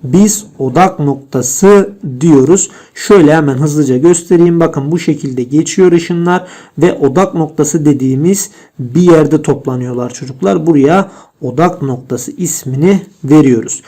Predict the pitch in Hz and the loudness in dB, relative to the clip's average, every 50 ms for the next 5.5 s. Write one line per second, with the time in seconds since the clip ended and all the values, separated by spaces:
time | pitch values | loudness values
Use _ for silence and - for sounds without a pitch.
0 | - - - _ _ - 165 156 185 240 247 247 262 277 247 220 214 - - 190 | -20 -20 -20 _ _ -4 -2 2 4 4 4 4 4 4 4 2 2 2 2 0
1 | - - 214 - - - 202 170 160 156 - 220 226 233 226 202 165 147 147 135 | 2 0 -2 0 2 2 2 2 2 2 0 0 2 2 2 2 2 2 0 0
2 | 131 135 147 180 190 - - 196 156 147 139 131 127 139 160 180 196 190 - - | 0 0 2 2 0 0 0 0 0 0 0 0 0 0 2 2 0 0 -2 -6
3 | - - 151 143 143 143 143 - 170 165 165 190 208 214 202 - 165 139 120 131 | -4 -2 -2 -2 -2 -2 -4 -2 -2 0 2 2 2 2 2 0 -2 -2 -2 -2
4 | 123 113 113 117 113 120 117 120 123 123 135 165 190 190 175 - 156 151 160 151 | -4 -4 -6 -6 -6 -6 -6 -4 -6 -4 -2 -4 -4 -4 -4 -6 -6 -4 -4 -4
5 | 127 127 120 123 123 147 180 185 - - | -2 -4 -4 -2 0 0 0 0 -2 -6